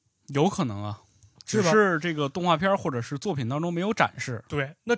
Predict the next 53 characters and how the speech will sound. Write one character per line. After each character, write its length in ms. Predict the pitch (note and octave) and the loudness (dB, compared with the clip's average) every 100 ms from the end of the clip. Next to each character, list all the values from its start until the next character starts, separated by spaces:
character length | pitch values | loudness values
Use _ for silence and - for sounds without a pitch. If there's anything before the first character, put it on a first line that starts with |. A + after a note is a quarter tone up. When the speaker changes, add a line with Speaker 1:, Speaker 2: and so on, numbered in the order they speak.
| - | -2
Speaker 2:
说 260 | - C#4 | -6 -2
完 100 | C4 | 0
了 80 | A3+ | 0
生 300 | A3+ B3+ C#4 | 0 0 0
物， 80 | D#3+ | -2
咱 160 | D3+ F3 | -4 0
再 160 | G#3 | 2
看 260 | - D3+ C#3 | 0 -6 -14
一 40 | |
点 120 | D#3+ _ | -20 _
现 280 | - - F3+ | -4 -2 -2
实 100 | D3 | -4
中 160 | E3 D#3 | -6 -10
的 60 | |
来 160 | D3+ D3+ | -12 -16
源， 120 | D#3+ _ _ _ | -18 _ _ _
什 180 | - C#3+ | -16 -16
么？ 100 | C#3+ | -6
就 140 | F3+ | -4
是 60 | C#3+ | 0
文 200 | D3 G#3+ | 0 0
字。 220 | A3+ - _ _ _ | -2 -6 _ _ _
Speaker 1:
嗯。 380 | D3+ D3+ C3 A#2 - | 2 4 2 -2 -8
Speaker 2:
在 240 | - C4+ - - | -4 -4 -4 -8
第 160 | C#4+ | 0
二 180 | D4+ F#3 | 2 2
世 160 | - D#3 | -2 -12
代 140 | C#3 | -14
当 200 | D3+ D3+ | -18 -18
中， 220 | D3 D#3+ | -20 -14
游 200 | D3+ F#3 | -4 -2
戏 260 | B3+ C4 D#3 | 0 0 -2
引 80 | C#3 | -6
入 180 | D3+ A#3 | -6 -4
了 60 | |
一 60 | G3+ | -2
种 120 | D#3 | -4
神 200 | - E3+ | -4 -4
奇 100 | G#3+ | -2
宝 140 | D#3 | -4
贝， 160 | D#3+ F3+ | -4 -8
叫 160 | F3 E3 | -10 -6
未 200 | A3+ E3 | -4 -2
知 140 | A3+ | -4
图 180 | - G3+ | -8 -10
腾。 240 | D3 D3 - _ - | -10 -14 -16 _ -14
Speaker 1:
图 180 | - C#3+ | -4 -4
腾。 280 | A2 A2 C3 - | -2 -4 -6 -6
Speaker 2:
啊， 200 | C#3+ D3 - - _ | -6 -6 -14 -20 _
这 160 | - D4 | -4 -2
个 100 | D#3 | -2
东 220 | E3 F3+ | -4 -4
西 100 | D3+ | -6